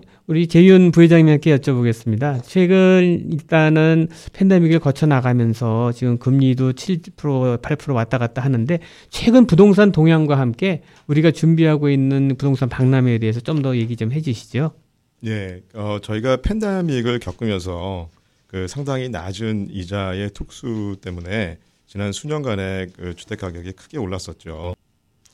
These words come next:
Speaker 2: 예, 그렇게 올랐던 주택 가격도, 어, 이제는 그 진정기에 접어들고 있고요. 어, 또 약간의 하락세를 보이는 지역들도 많이 눈에 띄고 있는 상황입니다. 어, 제 생각에는 그렇기 때문에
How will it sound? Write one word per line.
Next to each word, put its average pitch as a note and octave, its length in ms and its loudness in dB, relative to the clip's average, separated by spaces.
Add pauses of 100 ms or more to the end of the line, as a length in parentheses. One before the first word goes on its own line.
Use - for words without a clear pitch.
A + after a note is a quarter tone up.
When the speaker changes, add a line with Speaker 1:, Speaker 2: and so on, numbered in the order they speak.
(100)
Speaker 2:
예, F#2 260 -4
그렇게 C#3+ 320 -6
올랐던 A#2 1000 -4
주택 - 240 -6
가격도, F2+ 680 -6 (720)
어, F2 220 -10
이제는 F#2+ 380 -6 (160)
그 E2 180 -14
진정기에 F#2+ 760 -6
접어들고 F#2 440 -10
있고요. F2 480 -12 (400)
어, E2 340 -16 (100)
또 F2 140 -10
약간의 G2+ 540 -6
하락세를 D3+ 600 -8
보이는 F#2+ 460 -8 (320)
지역들도 F#2 500 -10
많이 E2+ 260 -10
눈에 E2+ 500 -12
띄고 A2 260 -10
있는 E2+ 260 -10
상황입니다. D#2+ 600 -8 (960)
어, F2+ 240 -8 (160)
제 A2+ 120 -6
생각에는 E3 520 -4
그렇기 C3 300 -6
때문에 G#2+ 720 -6